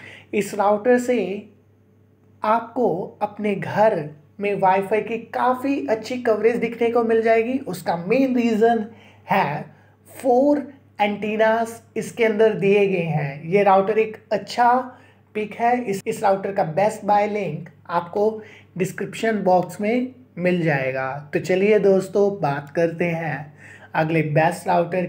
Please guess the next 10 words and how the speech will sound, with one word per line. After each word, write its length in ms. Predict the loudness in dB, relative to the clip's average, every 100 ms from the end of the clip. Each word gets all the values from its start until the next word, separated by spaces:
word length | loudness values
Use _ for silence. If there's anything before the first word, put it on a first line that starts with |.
| 0
के 120 | -2 -2 -12 -20 _ -12
features 520 | -6 -4 2 2 2
and 180 | -2 0
benefits 540 | -2 -2 -4 -6 -6
की। 360 | -8 -8 -10 -14 -18 -18 -18 -16 -4
अगला 280 | -2 4 4
राउटर 400 | 4 2 2 0
है 120 | 2 0
D-Link 380 | 0 0 -2 -2 0
का 440 | 0 0 -6 -12